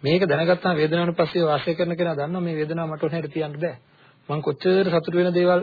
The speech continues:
ගෙනල්ලා උඩින් තිබ්බත් ඒක අපව පල්ලෙහාට ගලාගෙන යනවා. නේද? විපරිණාම දුක්ඛය කියලා කියන. කොච්චර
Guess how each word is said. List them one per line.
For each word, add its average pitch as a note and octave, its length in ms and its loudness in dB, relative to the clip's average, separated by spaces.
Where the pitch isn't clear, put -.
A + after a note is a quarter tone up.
ගෙනල්ලා E3 360 0
උඩින් E3 180 0
තිබ්බත් F3+ 280 -2
ඒක E3+ 120 2
අපව E3 220 0
පල්ලෙහාට D#3+ 340 -2
ගලාගෙන D#3+ 340 0
යනවා. A2 300 -8
නේද? E3 220 -6
විපරිණාම C#3+ 680 -2
දුක්ඛය E3 320 0
කියලා B2 240 -6
කියන. B2 180 -10
කොච්චර D#3 380 0